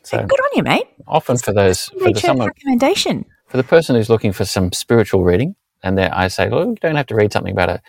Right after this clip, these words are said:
Speaker 1: a topical issue in your life. Why don't you read something just about, you know, that reflects on God and Jesus and,
Speaker 2: Yeah.
Speaker 1: yeah, his love and forgiveness?"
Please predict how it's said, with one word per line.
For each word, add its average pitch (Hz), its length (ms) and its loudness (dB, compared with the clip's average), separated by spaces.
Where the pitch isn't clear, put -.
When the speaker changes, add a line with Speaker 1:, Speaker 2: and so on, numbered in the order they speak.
Speaker 1:
a - 80 -12
topical - 520 -2
issue 127 260 -2
in 117 100 4
your 104 100 4
life. 131 320 0
Why 139 100 0
don't 113 100 -2
you 104 80 -2
read 101 140 2
something 95 260 -4
just 98 180 -6
about, 85 260 -2
you 90 80 -6
know, 80 100 -4
that 90 180 -6
reflects 87 420 -6
on 82 100 -4
God 78 240 -2
and 78 100 -6
Jesus 80 380 -6
and, 85 220 -10
Speaker 2:
Yeah. 247 340 4
Speaker 1:
yeah, 80 200 -6
his 82 220 -6
love 85 140 -2
and 85 120 -8
forgiveness?" 87 420 -6